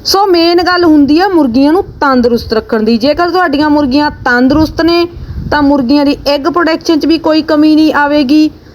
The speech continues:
ਤੇ ਮੁਰਗੀਆਂ ਤੁਹਾਡੀਆਂ ਆਂਡੇ ਆ ਜਿਹੜੇ ਉਹ ਵਧੀਆ ਤਰੀਕੇ ਨਾਲ ਦੇਣਗੀਆਂ, ਪ੍ਰੋਪਰ ਤੌਰ 'ਤੇ ਤਿਆਰ ਆਂਡਾ ਹੀ ਦੇਣਗੀਆਂ। ਬਾਕੀ ਜਿਹੜੀ ਆਪਾਂ ਗੱਲ ਕਹੀ ਆ ਕਿ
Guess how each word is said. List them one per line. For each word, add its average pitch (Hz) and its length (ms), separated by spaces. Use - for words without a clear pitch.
ਤੇ 277 80
ਮੁਰਗੀਆਂ 277 500
ਤੁਹਾਡੀਆਂ 285 520
ਆਂਡੇ 254 400
ਆ 277 80
ਜਿਹੜੇ 262 280
ਉਹ 339 140
ਵਧੀਆ 302 380
ਤਰੀਕੇ 285 420
ਨਾਲ 277 200
ਦੇਣਗੀਆਂ, 277 580
ਪ੍ਰੋਪਰ 302 480
ਤੌਰ 294 300
'ਤੇ 339 180
ਤਿਆਰ 277 480
ਆਂਡਾ 254 360
ਹੀ 294 140
ਦੇਣਗੀਆਂ। 226 560
ਬਾਕੀ 349 360
ਜਿਹੜੀ 381 240
ਆਪਾਂ 381 260
ਗੱਲ 320 260
ਕਹੀ 311 340
ਆ 330 100
ਕਿ 370 360